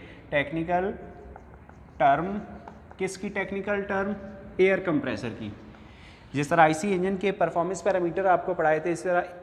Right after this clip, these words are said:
compressor की क्या होती है, technical terms होती हैं। अगर आपने मेरा पह-, पहला lecture जिसमें हमने compressor की,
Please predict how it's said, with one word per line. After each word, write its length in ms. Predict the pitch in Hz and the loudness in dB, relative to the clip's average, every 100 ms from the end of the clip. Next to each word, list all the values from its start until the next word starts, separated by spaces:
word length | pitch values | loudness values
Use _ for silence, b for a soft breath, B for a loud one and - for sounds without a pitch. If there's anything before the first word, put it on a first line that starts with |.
| - | -4
compressor 520 | 165 165 202 208 214 | -4 0 0 2 0
की 180 | - 185 | 0 -6
क्या 200 | 175 185 | 0 2
होती 280 | 175 160 180 | 2 2 -2
है, 80 | 175 | 0
technical 460 | 160 - 175 175 | -2 -2 0 0
terms 260 | 160 147 147 | 2 2 2
होती 220 | 123 135 | -2 -2
हैं। 80 | 135 | -4
अगर 120 | 156 | 2
आपने 200 | 160 170 | 2 2
मेरा 180 | 180 175 | 0 0
पह-, 380 | 175 185 185 156 | 0 -4 -2 -2
पहला 260 | - 175 | 4 4
lecture 280 | 190 175 170 | 4 0 0
जिसमें 300 | 175 175 185 | -2 -2 0
हमने 280 | 165 165 170 | -2 0 -2
compressor 540 | 170 170 160 156 151 190 | 0 -4 0 -2 0 -4
की, 180 | 196 | -4